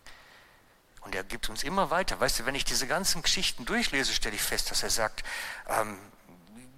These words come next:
„Geh den ersten Schritt zur Versöhnung, nimm lieber Unrecht in Kauf, als dass du wieder gegenschlägst.“ Und, und, und Jesus gibt uns eine riesige Menge Herausforderungen,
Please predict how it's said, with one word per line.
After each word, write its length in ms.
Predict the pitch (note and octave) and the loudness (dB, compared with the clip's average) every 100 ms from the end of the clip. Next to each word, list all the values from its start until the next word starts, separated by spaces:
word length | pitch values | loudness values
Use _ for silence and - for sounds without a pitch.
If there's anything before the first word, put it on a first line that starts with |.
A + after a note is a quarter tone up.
| A#2+ | -4
„Geh 200 | B2 C3+ | 0 2
den 160 | A#2+ | 0
ersten 400 | B2+ C3+ B2+ - | -2 0 2 2
Schritt 260 | - - - | 2 2 2
zur 160 | - D3+ | 0 2
Versöhnung, 920 | - E3 G#2 G#2+ A2+ A#2 A#2+ B2 A#2+ - - - - | 2 2 2 2 0 0 -2 -2 -6 -8 -8 -8 -8
nimm 200 | C3+ C3+ | -2 0
lieber 340 | C#3 D#3+ D3+ D3 | 2 2 0 2
Unrecht 520 | D3+ F3+ D#3 D3 - | 0 2 2 2 0
in 120 | C#3 | 0
Kauf, 460 | - C3+ C#3 C#3+ - | -2 2 2 2 0
als 200 | A#2+ - | 2 2
dass 220 | A#2+ - | 2 0
du 180 | - A#2+ | 0 -4
wieder 280 | A#2+ A2+ A2 - - - - | 0 2 0 -6 -16 -18 -4
gegenschlägst.“ 1040 | C3 C3+ - - C3 B2 B2+ - - - - - - | -2 0 2 0 2 0 0 0 0 -2 -8 -14 -8
Und, 340 | - A3 A3 | 0 0 0
und, 240 | - F3+ E3 | 0 0 -2
und 180 | D#3 D#3 | -6 -4
Jesus 280 | E3+ D#3+ | 0 2
gibt 220 | - F3 - | 2 0 -2
uns 200 | F3 - | 2 0
eine 160 | D3+ | 0
riesige 420 | F#3+ A3+ - - | 0 2 2 2
Menge 520 | B2+ C#3 A#3 E3+ E3 F#3+ - - | 0 2 2 4 2 0 -8 -10
Herausforderungen, 1300 | - B2 E3+ B3 - - A2+ G#2+ A2 A2 A#2 D#3 G3 | 0 4 4 4 4 2 2 0 0 -2 -2 -2 -2